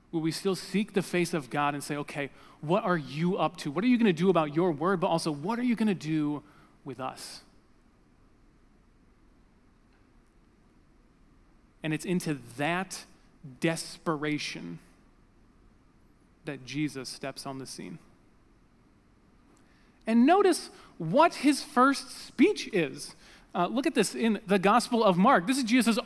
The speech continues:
opening speech. After John was put in prison, Jesus went into Galilee proclaiming the good news of God. "The time has come," he said.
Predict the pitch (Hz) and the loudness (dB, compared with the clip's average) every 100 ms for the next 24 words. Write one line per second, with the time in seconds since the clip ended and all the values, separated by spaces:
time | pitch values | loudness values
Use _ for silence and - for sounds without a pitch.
0 | - 285 311 - 311 294 269 - - 262 | 6 6 6 4 4 6 4 4 4 4
1 | - - - - - - - - 349 339 | 4 -8 -10 -18 -20 -20 -20 -4 -2 2
2 | 226 143 202 156 143 202 202 185 - 214 | 0 4 4 4 2 -4 -2 -4 2 2
3 | 175 - 233 170 165 160 165 233 160 151 | 2 2 2 2 -2 -2 0 2 0 -2
4 | 175 262 277 269 269 262 185 170 180 175 | 0 2 0 0 2 2 2 2 4 2
5 | 156 147 180 170 202 196 180 139 190 220 | 0 -2 -4 0 2 4 2 2 4 4
6 | 190 190 185 180 165 165 127 113 139 - | 6 4 4 2 2 2 0 -6 -14 -16
7 | - - 180 180 - - 185 202 220 226 | -20 -12 2 2 2 2 6 6 6 2
8 | 233 - - 185 185 180 180 175 - - | 0 -4 -6 2 6 6 6 0 -6 -12
9 | - - 175 151 127 69 - - - - | -12 0 2 2 -4 -14 -16 -20 -8 -2
10 | 165 - 151 160 | -2 2 0 0